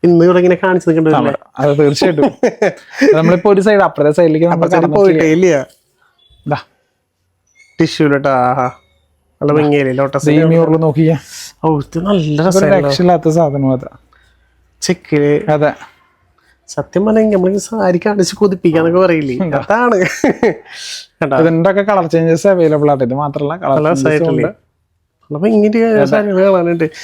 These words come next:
Speaker 1: ഇനി ഇവിടുന്ന് അങ്ങോട്ട്, അങ്ങോട്ട് പോയാ അവിടെ ഉണ്ട് കുറെ. ഇതില് നമ്മുടെ മലയാള അക്ഷരം,
Speaker 2: അക്ഷരമാല.
Speaker 1: നമ്മുടെ ഇപ്പോഴത്തെ വന്ന അക്ഷരമാല, അത് സിൽവറിലും വരുന്നുണ്ട്, ഗോൾഡിലും
Speaker 2: അതെ.
Speaker 1: വരുന്നുണ്ട്, കോപ്പറിലും വരുന്നുണ്ട്, എല്ലാത്തിലും വരുന്നുണ്ട്. ഇതൊക്കെ മ്യൂറൽ ആട്ടോ.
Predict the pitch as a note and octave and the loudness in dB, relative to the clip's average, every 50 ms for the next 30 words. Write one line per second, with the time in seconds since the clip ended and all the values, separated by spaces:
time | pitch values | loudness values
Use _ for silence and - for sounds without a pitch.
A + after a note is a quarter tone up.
0 | - - _ _ D#3 C#3+ C3+ D3 F3 F#3+ G3 G#3+ G#3+ G#3+ G3+ G#3+ G#3+ A3 A3 G3+ | -20 -20 _ _ -2 0 0 0 0 0 0 2 2 2 2 0 0 0 0 0
1 | F3+ F3+ F#3 G#3+ G#3 G3 G#3+ A#3 B3 - E3+ E3 E3 D#3 E3+ E3 D#3 D3 D3+ D3+ | 0 0 0 2 2 2 2 0 0 0 0 0 0 0 0 0 0 0 0 -2
2 | C#3+ C3 - - _ _ _ _ _ _ _ _ _ _ _ _ - D3 D#3 F#3 | -2 -4 -6 -8 _ _ _ _ _ _ _ _ _ _ _ _ -2 -2 0 2
3 | G#3+ A3 G#3+ G3+ G3+ G#3 A3 A3 A3 G3+ F3+ E3+ E3+ F3+ G3+ - - - E3+ D#3 | 0 2 2 0 0 0 0 0 0 0 0 0 0 0 -2 -2 -2 -2 -2 0
4 | D3+ E3 D#3+ D3 D#3 E3 D#3 D#3 D3+ D3 D#3 D#3 C#3+ C#3+ E3 F#3 F#3 E3+ E3 E3+ | 0 -2 -2 -2 0 0 0 0 0 -2 -2 -2 0 0 0 0 2 2 0 0
5 | F#3 F3+ D#3+ - - D#3+ D3+ C#3+ C#3 C#3 C3+ C3 C3 C3 C3+ C3 C#3+ - - D#3 | 0 -2 -2 -2 -2 -2 0 0 -2 -2 0 0 0 -2 -2 -4 -4 -2 -2 0
6 | D3 D3 D3 C#3+ C3+ C#3 C#3+ D#3+ E3+ F3 E3+ E3 E3+ F3+ F3+ F3+ G#3 G3+ E3 D#3 | 2 2 2 0 0 0 -2 0 0 0 0 2 0 2 2 2 2 2 4 2
7 | D3+ C#3 C3+ D3 D#3 D3+ D#3 D3+ E3+ F3 F3+ F3+ A3+ A3 - F3 D3+ C3+ - D3 | 2 0 0 0 0 0 0 0 0 0 0 0 -2 0 0 -2 -2 -2 -4 -4
8 | C#3 C#3+ D3 D#3+ D#3+ E3 F3+ F3 F3+ G#3 B3 B3 - - - - - - - _ | -2 0 0 0 0 2 0 2 2 2 0 -2 -4 -14 -18 -16 -16 -18 -18 _
9 | _ D3+ D3 D3 E3+ G3+ - G3 F#3+ G3 F#3 E3+ D3 C#3 E3 E3 - - A3 A#3+ | _ 0 2 2 2 2 2 2 4 4 4 2 0 -2 -2 -4 -2 0 2 2
10 | A#3 A3 F#3+ F#3 G3 F#3+ F3+ F3 D#3 C3+ C3 B2 | 2 2 2 2 0 0 0 0 -2 -2 -4 -6